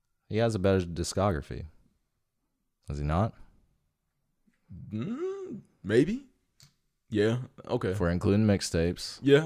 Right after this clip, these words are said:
Speaker 1: which
Speaker 2: okay.
Speaker 1: we are.
Speaker 2: Yeah, I think so. Yeah,
Speaker 1: Yeah.
Speaker 2: yeah. He, yeah, he's, he's got a better discography.
Speaker 1: Maybe fifty's hits are
Speaker 2: He's got In the Club.
Speaker 1: slightly
Speaker 2: Fifty has
Speaker 1: higher.
Speaker 2: In the Club. I mean, that's,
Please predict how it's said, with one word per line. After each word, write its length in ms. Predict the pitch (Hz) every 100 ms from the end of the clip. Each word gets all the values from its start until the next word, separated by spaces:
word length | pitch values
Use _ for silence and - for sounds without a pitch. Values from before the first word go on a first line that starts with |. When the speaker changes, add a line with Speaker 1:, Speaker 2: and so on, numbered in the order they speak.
| -
Speaker 1:
which 120 | 139
Speaker 2:
okay. 80 | 110
Speaker 1:
we 80 | 90
are. 300 | 80 82 90 -
Speaker 2:
Yeah, 120 | 120 117
I 20 |
think 140 | 104
so. 220 | 92 90 98 _ _ _ _ _ _ _ _ _ _ _ _ _ _ _ _ _ _ -
Yeah, 180 | 123 107
Speaker 1:
Yeah. 140 | 107
Speaker 2:
yeah. 60 | 95
He, 160 | 120 117
yeah, 220 | 120 98
he's, 320 | 107 92 -
he's 140 | 113
got 100 | 107 95
a 40 |
better 180 | 90 80
discography. 480 | 76 80 80 - - _ _ _ -
Speaker 1:
Maybe 340 | 80 82 87
fifty's 440 | 80 92 - 82 -
hits 400 | 92 92 90 92
are 120 | 90 87 _ _ _ _ -
Speaker 2:
He's 80 | 117
got 140 | 120
In 80 | 104
the 80 | 101
Club. 220 | 95 85
Speaker 1:
slightly 180 | 82 85
Speaker 2:
Fifty 180 | 82 -
has 120 | -
Speaker 1:
higher. 80 | 85
Speaker 2:
In 60 | 113
the 60 |
Club. 400 | 104 104 104 90
I 40 | 90
mean, 180 | 87 90
that's, 340 | 92 - -